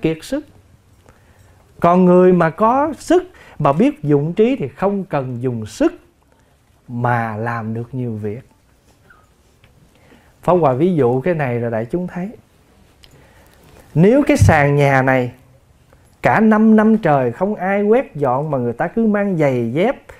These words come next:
dơ đi vào trong đây thì bùn đất nó dính, nó đóng lớp dày lắm. Nếu mình, mình, mình thấy mình, mình không thích, mình muốn giúp cho cái chỗ này mà mình cầm một cái cây mop mình vận sức mình đẩy từng chỗ, từng chỗ cho nó sạch như vậy,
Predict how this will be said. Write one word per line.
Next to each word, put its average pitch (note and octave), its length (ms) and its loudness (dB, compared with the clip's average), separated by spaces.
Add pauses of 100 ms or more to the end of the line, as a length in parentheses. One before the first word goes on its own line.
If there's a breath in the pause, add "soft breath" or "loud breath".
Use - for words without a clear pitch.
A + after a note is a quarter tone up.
(120)
dơ G#3 380 4
đi G3+ 160 0
vào D3+ 180 0
trong E3 200 -8
đây E3 160 -4
thì C3+ 140 -6 (240)
bùn B2+ 440 -2
đất G3 260 -2
nó F#3+ 80 -4
dính, B3 380 -4 (260 loud breath)
nó G3 80 0
đóng G#3 220 -2
lớp A3+ 260 0
dày B2+ 320 -4
lắm. C3 140 -10 (1500 soft breath)
Nếu C4+ 160 4
mình, F3+ 420 2
mình, E3+ 280 2
mình D#3+ 180 0
thấy B3 240 -2
mình, D#3 460 -4
mình D3+ 220 -6
không G#3 200 -4
thích, F4 160 -2 (180)
mình D3 180 -4
muốn A3 240 0
giúp F4 100 4 (100)
cho G#3+ 80 2
cái G#3+ 180 -2
chỗ E3+ 180 0
này D#3 180 -4
mà C#3+ 80 -6
mình C#3 180 -4
cầm C#3 280 -2
một C3+ 140 -4
cái F#3+ 140 -4
cây F#3+ 120 0
mop A3+ 260 0
mình C#3 300 -4
vận C#3+ 280 0
sức - 320 -6
mình C3 320 -8
đẩy A3+ 360 -4 (440)
từng C#3+ 240 0
chỗ, D3 420 0
từng D3 180 0
chỗ C3 280 0
cho F#3+ 80 -4
nó G3+ 140 -4
sạch F3 300 -4
như F3 120 -6
vậy, B2+ 200 -4